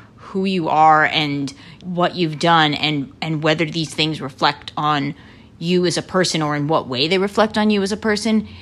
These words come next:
it's like trying to have this sort of self-discovery in, you know, like, your Alice in Wonderland. And, um, it's hard to even figure out if the things you learn about yourself will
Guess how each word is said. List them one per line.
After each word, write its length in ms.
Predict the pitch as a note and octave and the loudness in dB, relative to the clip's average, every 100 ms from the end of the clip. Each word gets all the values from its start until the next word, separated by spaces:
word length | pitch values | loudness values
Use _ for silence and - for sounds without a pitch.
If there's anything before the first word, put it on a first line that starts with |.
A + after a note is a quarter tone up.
| - - - | -20 -20 -4
it's 240 | F#3 - | -2 2
like 320 | G3 F3+ - | 0 0 -4
trying 300 | - F#3+ G3 | -2 0 2
to 60 | G3 | 2
have 220 | F3+ F3 | 0 0
this 140 | F3 | -2
sort 220 | - E3+ D#3+ | 0 2 2
of 200 | D#3 - | 0 -6
self-discovery 1120 | - - E3+ E3+ E3 - E3+ E3 E3 D#3 C#3+ - - | -12 -2 -2 -2 -8 -6 -4 0 0 0 -4 -8 -8
in, 480 | D#3+ D3+ D3 C3+ - | -4 -2 -4 -4 -6
you 160 | D#3+ C#3+ | -6 -4
know, 260 | B2 C3 E3 - - - - - | -4 -6 -12 -20 -20 -20 -20 -10
like, 220 | E3+ D3+ | -8 -4
your 140 | D3+ - | -4 0
Alice 360 | D3+ D#3 C#3+ | 2 2 0
in 140 | C#3 C3 | -2 0
Wonderland. 680 | D3+ E3 D3 A#2+ A2+ C3 - | 0 2 0 0 -2 -4 -6
And, 340 | C#3+ C#3 C3 | -6 -4 -4
um, 520 | - C#3 C3+ C3 F#3 - - - - - | -4 -4 -4 -6 -10 -16 -20 -20 -20 -12
it's 160 | C#3+ - | -10 -2
hard 180 | F3+ F3 | 0 0
to 60 | |
even 180 | E3+ D#3+ | -2 -4
figure 280 | D3 D#3+ D#3+ | -4 -2 0
out 140 | D#3 | 0
if 140 | D#3 - | -2 -6
the 80 | C#3+ | -12
things 400 | - D#3+ E3 D3 | -6 -4 -2 -4
you 100 | D3 | -4
learn 220 | D3+ D#3 | -2 -2
about 280 | D3 C3 D#3 | -2 -2 -4
yourself 500 | C#3 - D3 C3 D#3+ | -6 -2 -2 -2 -6
will 340 | D3+ C#3 | -4 -4